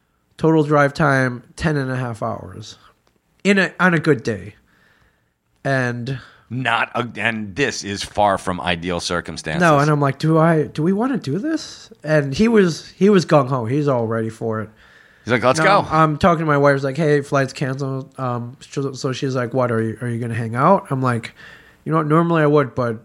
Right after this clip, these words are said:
Speaker 1: uh, you know, these guys wanna get out of here, think about renting a car." And my wife's kinda like, "Why? You don't," <laughs> like, you, you're, you're not really in any rush to get back for anything. You're kinda risking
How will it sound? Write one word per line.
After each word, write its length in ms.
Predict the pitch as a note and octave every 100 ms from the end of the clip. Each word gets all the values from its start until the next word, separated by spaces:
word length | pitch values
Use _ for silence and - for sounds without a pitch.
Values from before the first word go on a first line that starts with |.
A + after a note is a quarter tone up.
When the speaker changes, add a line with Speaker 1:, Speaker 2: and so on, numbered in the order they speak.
| _
Speaker 1:
uh, 200 | B2+ A#2+
you 100 | C#3
know, 100 | C3
these 120 | B2
guys 200 | B2 C3
wanna 180 | B2+ A#2
get 140 | A2+
out 200 | A#2+ A#2+
of 40 | A#2+
here, 300 | A#2+ A#2 A2+
think 140 | B2
about 160 | A#2+ A2
renting 260 | A#2 A2+
a 40 | A2
car." 440 | - A#2 A2 G2+ - - - _ _ _ _ _ _ C3+
And 220 | A#2+ A2+
my 120 | B2
wife's 280 | B2 B2+ C3
kinda 200 | D3+ C3
like, 180 | A2+ G#2+
"Why? 320 | A2+ D3 B2+
You 220 | G#2 A#2
don't," 220 | D3 C3 A#2 - -
<laughs> 180 | D#3 -
like, 180 | F3+ - - - - - -
you, 180 | D3+
you're, 320 | D3 D#3+ E3 D3+
you're 160 | D#3+
not 280 | E3 F#3+ G3
really 240 | F3 F3
in 80 | D3+
any 160 | D3+ C#3
rush 300 | C3 D3 C#3
to 40 |
get 160 | A#2+ A2+
back 220 | B2+ C3+
for 120 | -
anything. 340 | A#2 A2 - A#2+
You're 200 | A#2+ A#2+
kinda 280 | E3 E3 C#3+
risking 720 | B2+ C#3+ - C#3+ A#2 A2+